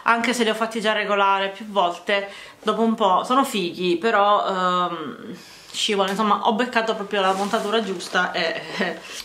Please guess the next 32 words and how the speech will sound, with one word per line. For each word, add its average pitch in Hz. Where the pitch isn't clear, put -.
prima 240
o 240
poi 311
mi 285
decido 226
e -
li 196
ordino 202
anche 277
neri, 190
così 220
me 190
li 185
metto. 185
Poi 269
neri 262
secondo 175
me 262
devono 147
essere 170
ancora 262
più -
fighi, 160
mi 202
sta -
venendo 254
l'insana 254
voglia 269
di 247
ordinarli. 185
Vabbè, 226
comunque, 208